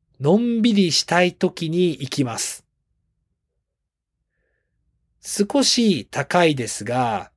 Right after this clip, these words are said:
旅館に行くときは、ずっと旅館で過ごしますね。温泉に入ったり、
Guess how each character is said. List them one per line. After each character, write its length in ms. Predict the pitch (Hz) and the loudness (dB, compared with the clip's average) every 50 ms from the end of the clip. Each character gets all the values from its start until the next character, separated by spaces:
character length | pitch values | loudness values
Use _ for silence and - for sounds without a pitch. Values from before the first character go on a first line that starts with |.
| _ _ _ _ _ _ _ _ _ _ _ _ - | _ _ _ _ _ _ _ _ _ _ _ _ -4
旅 120 | 135 151 | -4 -4
館 260 | 147 - 208 220 220 | 0 2 2 2 2
に 260 | 208 208 208 208 214 208 | 2 2 2 4 4 2
行 180 | 196 170 160 | 2 0 -4
く 160 | - - 185 | -2 -2 0
と 140 | 185 185 175 | 2 2 0
き 140 | 180 - 127 | 0 -2 -4
は、 440 | 131 139 139 135 127 110 95 - _ _ _ _ _ _ _ _ _ _ _ _ _ - | -2 0 0 0 -2 -2 -6 -10 _ _ _ _ _ _ _ _ _ _ _ _ _ -10
ず 140 | 131 139 180 | -6 -6 -6
っ 20 | 185 | -6
と 360 | - - 208 202 196 - - - | 0 2 2 2 2 0 -4 -6
旅 180 | 135 147 147 | 0 0 0
館 320 | 143 - - 214 226 214 208 | 0 -2 -2 0 2 2 4
で 120 | 202 185 | 4 2
過 160 | - - 180 165 | 2 2 0 2
ご 100 | 170 160 | 2 2
し 120 | - - | 2 0
ま 120 | 151 147 | -2 -2
す 120 | 135 - 101 | -4 -4 -8
ね。 280 | 92 98 95 - - _ _ _ _ _ _ _ _ _ _ _ _ _ _ _ _ _ _ _ _ _ _ _ _ _ _ _ _ _ _ _ _ _ _ _ _ _ _ _ _ _ _ _ _ _ - | -10 -10 -10 -12 -14 _ _ _ _ _ _ _ _ _ _ _ _ _ _ _ _ _ _ _ _ _ _ _ _ _ _ _ _ _ _ _ _ _ _ _ _ _ _ _ _ _ _ _ _ _ -2
温 220 | 127 139 147 147 | 0 2 2 2
泉 320 | 143 135 - 147 147 139 | 0 0 0 0 0 0
に 240 | 135 135 131 131 131 | 0 0 -2 -2 -2
入 220 | - 139 135 131 120 | -2 0 0 0 -2
っ 40 | - | -2
た 160 | - - 101 | -4 -4 -2
り、 420 | 117 127 131 135 135 135 127 - | 0 0 2 2 2 2 0 -2